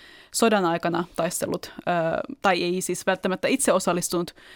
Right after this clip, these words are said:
äh, näihin väkivallantekoihin, mutta toiminut innoittajana, äh, ranskalaisten puolella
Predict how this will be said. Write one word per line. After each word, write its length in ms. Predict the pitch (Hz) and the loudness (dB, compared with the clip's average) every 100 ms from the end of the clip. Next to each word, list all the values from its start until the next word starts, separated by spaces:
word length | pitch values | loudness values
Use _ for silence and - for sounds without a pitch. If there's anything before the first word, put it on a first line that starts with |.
| - - | -20 -8
äh, 540 | - 180 170 170 - 175 | -2 0 2 0 -2 -2
näihin 180 | 180 | 2
väkivallantekoihin, 920 | 185 254 233 196 175 170 170 170 175 180 | 4 4 6 6 6 2 0 0 0 0
mutta 480 | 175 - 180 175 - | -2 -4 -2 -2 0
toiminut 300 | 196 190 190 - | 0 0 0 2
innoittajana, 720 | 240 190 180 - - - 190 - - - | 4 4 0 -2 -2 0 -2 -4 -10 -2
äh, 220 | 175 165 | 0 2
ranskalaisten 680 | 175 180 - 175 165 - 170 | 2 2 0 0 -2 -2 -4
puolella 380 | 165 165 156 | -2 0 0